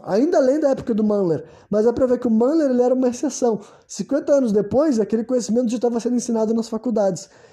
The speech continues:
E era basicamente aquela história, assim, cara, da fotomanipulação explícita mesmo. Dizendo que o cara ia ter que, ele tinha que saber incluir e tirar coisas, tá ligado? E... Cara, quando vocês veem, assim, o passo a passo manual nas imagens,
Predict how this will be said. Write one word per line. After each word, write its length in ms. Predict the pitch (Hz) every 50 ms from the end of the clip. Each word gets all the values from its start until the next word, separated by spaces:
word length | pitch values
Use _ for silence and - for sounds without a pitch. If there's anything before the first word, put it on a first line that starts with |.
| - -
E 80 | 277 330
era 120 | 311 311
basicamente 640 | 285 262 254 269 285 - - 311 269 254 262 247 294
aquela 260 | 285 339 349 339 339
história, 380 | - - - 262 262 277 330 311
assim, 180 | 311 - 320 247
cara, 240 | - 294 190 147 - - - - -
da 100 | 208 220
fotomanipulação 1080 | 220 220 240 233 294 285 277 269 254 240 285 269 226 - - 214 226 240 269 285 - - _ _ -
explícita 600 | - - - - - 294 359 359 - - 294 240
mesmo. 320 | 220 202 190 175 156 156 - - - _ -
Dizendo 260 | - 202 240 240 240
que 60 | 247
o 40 | 285
cara 240 | 277 240 226 226 233
ia 60 | 233
ter 120 | 233 240
que, 100 | 233 - 240 220 175 - - _ _ _ _ _ _ -
ele 180 | - 196 208 208
tinha 180 | 208 - 233 226
que 100 | 226 -
saber 580 | - 240 220 180 175 226 240 220 - - - _ _ - _ _ - - - - - -
incluir 560 | - 233 247 240 240 247 247 220 214 240 277 285
e 40 |
tirar 340 | 277 - - 247 240 240 240
coisas, 500 | 240 - 202 214 233 247 202 160 135 -
tá 100 | - -
ligado? 380 | 135 131 123 127 131 131 - - _ _ _ _ _ _ _ _ _ _ _ -
E... 540 | 151 156 170 170 170 170 170 165 175 - - - _ _ _ _ _
Cara, 240 | - 220 220 214 180
quando 240 | - - 196 208 202
vocês 300 | 196 185 175 214 208 175
veem, 160 | 160 190 226
assim, 160 | 233 226 -
o 60 | 247 214
passo 340 | - - 214 262 - -
a 60 | 311 277
passo 400 | - - 208 233 285 - - 254
manual 640 | 214 208 226 240 247 220 180 175 208 240 214 - - - - - - -
nas 200 | 196 208 202 214
imagens, 680 | 220 202 180 175 190 226 247 214 196 165 156 - -